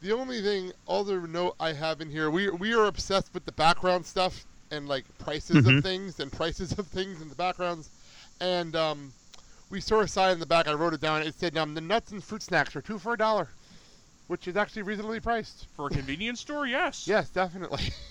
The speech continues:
Speaker 1: <laughs> We, we got obsessed. I think it was, um, recently we,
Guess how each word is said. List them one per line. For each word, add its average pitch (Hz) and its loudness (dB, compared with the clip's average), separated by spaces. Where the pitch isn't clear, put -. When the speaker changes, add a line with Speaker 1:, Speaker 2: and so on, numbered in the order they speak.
Speaker 1:
<laughs> 190 -8
We, 208 0
we 226 -2
got 240 8
obsessed. 190 2
I 156 4
think 190 -2
it 208 2
was, 160 4
um, 139 6
recently 160 2
we, 147 2